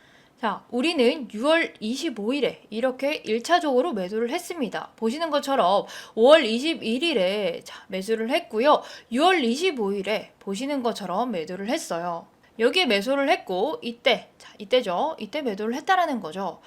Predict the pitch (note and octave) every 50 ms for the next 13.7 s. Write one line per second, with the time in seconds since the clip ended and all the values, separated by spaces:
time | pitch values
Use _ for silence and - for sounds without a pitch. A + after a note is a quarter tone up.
0 | - - - - - - E4+ F#4+ G#4+ A4 F#4+ C4 G#3 G3+ A3+ A#3 A#3+ - - -
1 | - A4 G#4+ G4 F#4+ F#4 D4 C4+ B3+ C#4+ C#4+ F#4 F#4 G#4 G4+ G4 - - A3+ A#3
2 | C#4+ F#4+ G4 G4 F4+ E4+ E4+ D#4+ A#3+ A3+ A3 A#3 D4 B3 - - - - - E4+
3 | F4 - A4+ A#4+ A#4 F#4+ A#3+ E3+ D#3+ - A3 A#3+ C4 A#3+ D4+ G4 F#4+ C4 E3 A#2+
4 | B2 - - - - - - - - - - - - D4 F#4 G4+ G4 E4 - -
5 | D#4+ C#4+ - A3 A3+ C4 B3 G3+ D#3+ F3 F#3+ - E4 E4+ D#4 C4+ A3+ G#3 - C#4+
6 | D#4 C#4+ - - A3 A#3+ D#4+ F4 E4+ F4 - F3 - - - - - C4+ D#4+ F4
7 | E4 - - - - G4 - A4 G#4 G#4 G4+ G4 F#4+ F4 E4 D#4 D4 C4 A3+ F#3+
8 | G3 G#3 G#3+ - - E4+ G4 G4+ F#4+ - G3 E3 - - - _ _ _ - -
9 | - - - - - - - - - G4 F#4+ G4+ F#4+ F4+ F4+ F#4 F4+ F4 - G3+
10 | G#3+ A3+ C4 G4+ G#4 G#4 - D#4+ C4+ C4+ D#4+ - - G3 G#3 G#3+ B3 F4+ F4+ -
11 | D4 C4+ C4 D4+ D#4+ C4 F3+ F3 F#3+ C4 D#4 D4 A#3+ G3+ G3+ E3+ - - F4+ G#4
12 | G#4+ G#4 A4 A4+ A4 G#4 G4 D#4 C4 B3+ D#4+ F4+ F4+ - G#3+ G#3 - - C4 F4
13 | F#4+ F#4 G#3+ E3 E3+ - C4+ C4 G#3 E3+ F3 - -